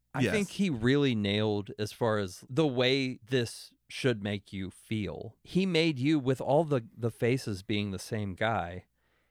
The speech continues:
Speaker 1: he made you feel that confusion of, you were like, "Well, wait, is something happening or is it not?" Which I think is, was the point, was, like,
Speaker 2: Mm-hmm.
Speaker 1: when the vicar reaches out and puts his hand on her,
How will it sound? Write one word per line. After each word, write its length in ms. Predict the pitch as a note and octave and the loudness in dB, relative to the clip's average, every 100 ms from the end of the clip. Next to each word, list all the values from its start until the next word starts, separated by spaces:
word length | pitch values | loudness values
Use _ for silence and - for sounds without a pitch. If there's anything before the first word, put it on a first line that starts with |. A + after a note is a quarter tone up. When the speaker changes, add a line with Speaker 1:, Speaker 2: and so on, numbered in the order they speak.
| _ | _
Speaker 1:
he 200 | - F#3 | -2 -2
made 280 | D#3 D#3 D3 | 0 0 0
you 120 | C#3+ | -2
feel 680 | - - C3+ C3+ B2+ G#2+ - - | -4 -2 0 0 -2 -4 -8 -2
that 300 | A2+ G#2 - | 0 -2 -6
confusion 680 | B2 G2 - C3 C3 G#2+ F#2 | -8 -8 -4 -2 -2 -4 -6
of, 140 | G2+ | -4
you 100 | G#2 | -4
were 80 | G2+ | -2
like, 280 | G2 F2+ - | -2 -4 -4
"Well, 220 | A#2+ A#2+ _ | -6 -6 _
wait, 320 | C3+ C#3 F#2+ - - | -4 -2 -2 -6 -2
is 180 | B2+ - | -2 0
something 360 | F3 F3+ F#3+ | -2 0 0
happening 440 | F3+ F#3 G3 G3+ F3 | 0 -2 -4 -6 -4
or 200 | G#2 - | -4 -2
is 140 | B2 | -4
it 140 | C3 - | -4 -4
not?" 320 | A#2 B2 G2 _ _ | -2 -2 -4 _ _
Which 120 | - D#3+ | 0 2
I 80 | D#3+ | 4
think 200 | F#3 D#3+ | 2 2
is, 180 | C3+ - | 0 0
was 220 | B2+ A2+ | 0 0
the 100 | G#2 | -4
point, 380 | - F3+ A2+ - - | -2 -2 -2 -8 -6
was, 200 | A2+ A2 | -4 -2
like, 160 | A#2 F2+ | -2 -2
Speaker 2:
Mm-hmm. 80 | B2+ | 0
Speaker 1:
when 100 | C3 | 0
the 80 | |
vicar 360 | A2 C#3 C#3 A2+ | 0 -2 0 0
reaches 380 | A2 A#2+ A#2 G#2 | 0 0 -2 0
out 160 | A2+ G2 | 2 0
and 100 | - | -4
puts 200 | A#2 G#2+ | -6 -6
his 160 | F#2+ | -8
hand 280 | - F#2+ G2 | -6 -2 0
on 140 | G#2+ A#2 | 0 -2
her, 240 | B2 | -4